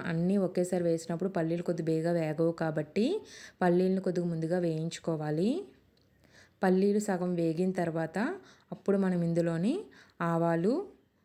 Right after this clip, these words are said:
జీలకర్ర, చూసారు కదా సగం అయితే వేగినాయి కదండి. ఇప్పుడు ఇందులో ఒక స్పూన్ ఆవాలు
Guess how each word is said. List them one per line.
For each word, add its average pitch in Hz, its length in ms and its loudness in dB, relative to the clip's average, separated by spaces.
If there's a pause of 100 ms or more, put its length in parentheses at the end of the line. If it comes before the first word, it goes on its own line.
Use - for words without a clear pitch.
(220)
జీలకర్ర, 165 560 0 (2250)
చూసారు 202 320 2
కదా 185 140 0 (320)
సగం 185 300 0
అయితే 175 160 0 (100)
వేగినాయి 175 400 0
కదండి. 160 360 -2 (2750)
ఇప్పుడు 180 260 2
ఇందులో 180 260 2
ఒక 185 160 -8
స్పూన్ 185 240 -2 (100)
ఆవాలు 175 260 0